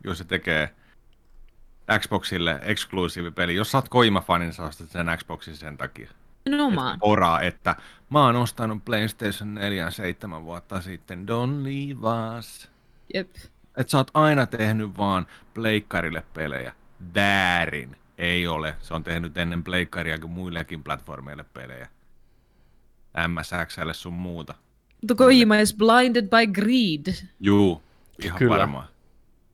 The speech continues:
Speaker 2: Kojima haluaa tehdä rahaa. Ku-, kuka yllättyi?
Speaker 3: Niin on.
Speaker 2: Mies tekee työtään.
Speaker 1: Maailman ainoa mies, joka haluaa tehdä rahaa.
Speaker 3: Niin on.
Speaker 2: Jep.
Speaker 3: Tää ei oo
Speaker 2: Jep.
Speaker 3: mikään Matt Damoni, vittu, tää on Kojima, tää haluaa tehdä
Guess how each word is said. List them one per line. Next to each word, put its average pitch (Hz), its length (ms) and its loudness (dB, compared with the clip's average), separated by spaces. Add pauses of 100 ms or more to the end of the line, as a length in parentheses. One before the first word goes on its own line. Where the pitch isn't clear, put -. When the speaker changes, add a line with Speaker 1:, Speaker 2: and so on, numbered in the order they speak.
(880)
Speaker 2:
Kojima 285 320 8
haluaa 214 200 6
tehdä 202 180 4
rahaa. 240 540 6
Ku-, - 300 -10
kuka 311 320 6
yllättyi? 175 920 6 (140)
Speaker 3:
Niin 127 180 4
on. 117 140 6
Speaker 2:
Mies 277 260 6
tekee 269 320 6 (220)
työtään. 247 300 10
Speaker 1:
Maailman 123 360 8
ainoa 104 280 6
mies, 92 320 2
joka 87 180 0
haluaa 85 260 0
tehdä 80 240 -6
rahaa. 90 560 2 (140)
Speaker 3:
Niin 117 220 4
on. 101 140 4
Speaker 2:
Jep. 208 300 4 (400)
Speaker 3:
Tää 127 100 6
ei 123 60 8
oo 120 60 6
Speaker 2:
Jep. 120 80 6
Speaker 3:
mikään 120 200 6
Matt 123 300 4
Damoni, 95 420 0
vittu, 90 220 -6
tää 92 100 -4
on 98 80 -4
Kojima, 104 420 0
tää 95 120 0
haluaa 98 140 -4
tehdä 95 200 -4